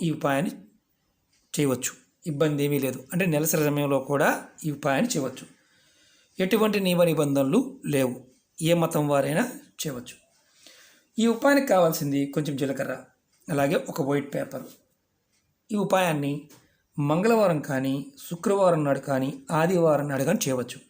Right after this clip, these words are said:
ఈ ఉపాయాన్ని రాత్రి పడుకునే ముందు, అంటే మీరు మంచం మీద పడుకోవడానికి వెళ్ళే ముందు చేయాలి. అన్ని పనులు పూర్తయిపోయిన తర్వాత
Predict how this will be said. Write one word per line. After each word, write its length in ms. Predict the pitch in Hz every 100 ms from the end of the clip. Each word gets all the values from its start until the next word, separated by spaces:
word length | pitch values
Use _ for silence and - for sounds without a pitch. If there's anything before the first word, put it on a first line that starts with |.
| _ _ _ _ _ _ -
ఈ 100 | 170
ఉపాయాన్ని 580 | 139 185 165 139 160 - - - _ _ _
రాత్రి 440 | 135 151 285 339 302
పడుకునే 360 | 180 165 170 156
ముందు, 240 | 143 143 294 - - - _ _ -
అంటే 220 | 151 147 127 - - - _
మీరు 240 | 160 196 202
మంచం 340 | 156 170 233
మీద 160 | 233 208
పడుకోవడానికి 640 | 190 180 175 185 180 170 147
వెళ్ళే 300 | 139 160 175
ముందు 240 | 160 175
చేయాలి. 340 | - 131 123 - - _ _ _ _ _ -
అన్ని 280 | 170 233 247
పనులు 280 | 220 214 214
పూర్తయిపోయిన 720 | 175 180 190 175 175 160 156
తర్వాత 440 | 147 123 123 123